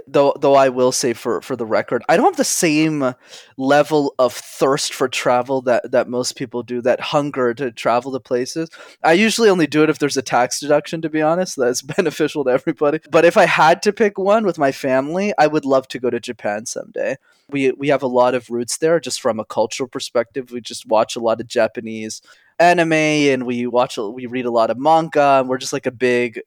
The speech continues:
Japanese family, even if we're not Japanese by any means. So we would just, we would travel there. Yeah, that's probably the spot.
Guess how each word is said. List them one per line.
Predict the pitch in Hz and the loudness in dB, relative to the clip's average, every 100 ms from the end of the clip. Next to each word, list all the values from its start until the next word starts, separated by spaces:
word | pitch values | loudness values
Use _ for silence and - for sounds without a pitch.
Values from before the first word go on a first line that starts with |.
| _ | _
Japanese | 127 123 - 123 123 - | 0 0 -4 -8 -8 -6
family, | - 113 123 139 | 0 0 0 -6
even | 120 117 | -6 -10
if | - | -8
we're | 110 | -12
not | 110 107 107 | -4 -4 -4
Japanese | 120 113 113 117 - | -4 -6 -8 -14 -8
by | 110 | -8
any | 117 | -8
means. | 127 147 165 - - _ | -10 -10 -10 -14 -20 _
So | - | -2
we | 139 135 | 2 2
would | 135 | 2
just, | 127 120 - - | 0 -4 -6 -6
we | 127 | -4
would | 113 | -4
travel | - 101 101 107 | -2 -2 -2 -6
there. | 104 107 | -8 -10
Yeah, | - - | -10 -14
that's | - | -16
probably | - 117 - | -10 -10 -10
the | |
spot. | - - - | -16 -12 -12